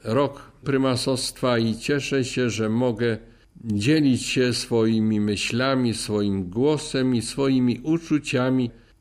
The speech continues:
Tak bardzo chciałbym złączyć was w innych krajach z ojczyzną,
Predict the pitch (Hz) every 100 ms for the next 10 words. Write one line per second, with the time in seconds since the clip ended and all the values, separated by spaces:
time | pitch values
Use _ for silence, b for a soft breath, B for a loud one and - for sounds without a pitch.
0 | - 151 135 131 147 143 127 139 123 -
1 | 135 135 123 135 131 123 113 - 98 113
2 | 143 160 131 - 120 107 - - - -
3 | 107 92 143 127 - - - 165 165 151
4 | 147 - 151 127 87 78 - - - 113
5 | 160 151 - 143 101 87 80 78